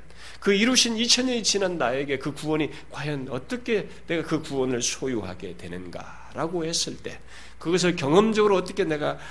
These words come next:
알고 또 누리게 되는가라고 했을 때 그 일을 성령 하나님께서, 어, 주도적으로 이제 성령 하나님께서 적용하시는 일을 하시게 되는데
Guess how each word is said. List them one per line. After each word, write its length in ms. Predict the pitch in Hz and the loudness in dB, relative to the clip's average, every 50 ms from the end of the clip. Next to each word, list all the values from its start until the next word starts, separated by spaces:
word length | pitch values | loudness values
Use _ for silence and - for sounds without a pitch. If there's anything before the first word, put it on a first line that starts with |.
| - - - | -12 -6 -2
알고 400 | - 104 127 135 127 143 135 139 | 0 0 0 2 0 0 -2 0
또 160 | 135 127 117 113 | 0 -2 -2 0
누리게 380 | 127 147 160 160 139 127 107 | 0 0 0 2 2 0 -2
되는가라고 760 | - 123 117 113 113 110 107 104 90 92 90 95 95 95 92 | -2 -4 -6 -4 -4 -4 -4 -4 -4 -4 -4 -6 -8 -8 -6
했을 240 | 92 - - - - | -6 -6 -6 -6 -6
때 160 | - 85 85 | -8 -8 -8
그 280 | - - 165 208 226 202 | -2 2 2 2 4 2
일을 420 | 160 135 165 190 190 185 247 247 - - - - - | 2 2 2 2 2 2 0 -2 -6 -10 -14 -8 -4
성령 640 | - - - 160 165 160 160 165 160 156 156 156 156 | -2 -2 0 2 2 4 4 4 4 4 2 0 -4
하나님께서, 960 | 135 156 147 139 135 131 127 123 120 - 104 87 85 - - 123 160 190 180 - - | -2 2 2 2 2 2 0 -2 -4 -6 -6 -6 -4 -6 -6 -8 -8 -10 -12 -14 -14
어, 280 | - - - - - - - | -12 -12 -12 -12 -14 -14 -14
주도적으로 720 | - - - - - - - - - - - 160 190 196 165 | -14 -14 -12 -12 -12 -12 -14 -14 -14 -12 -12 -10 -10 -12 -12
이제 180 | - - 92 - - - - - - - | -12 -12 -12 -12 -14 -14 -14 -14 -14 -10
성령 340 | - - 135 131 127 113 113 | -6 -4 -2 0 0 0 0
하나님께서 640 | 117 113 107 104 110 - - - - - 151 180 - - - - - - - - | 0 0 0 0 -2 -6 -8 -8 -6 -6 -8 -8 -10 -12 -14 -14 -14 -12 -10 -8
적용하시는 680 | - 107 101 107 98 87 92 98 - 104 87 82 80 80 | -8 -6 -6 -8 -8 -8 -8 -8 -8 -6 -6 -6 -6 -6
일을 280 | 82 - 135 185 190 - | -6 -4 -6 -6 -6 -8
하시게 580 | - - 127 120 - - - - 85 82 - - | -8 -6 -2 -2 -2 -2 -4 -6 -8 -10 -10 -10
되는데 480 | 87 82 80 80 - - - - - | -10 -10 -10 -12 -12 -12 -14 -14 -14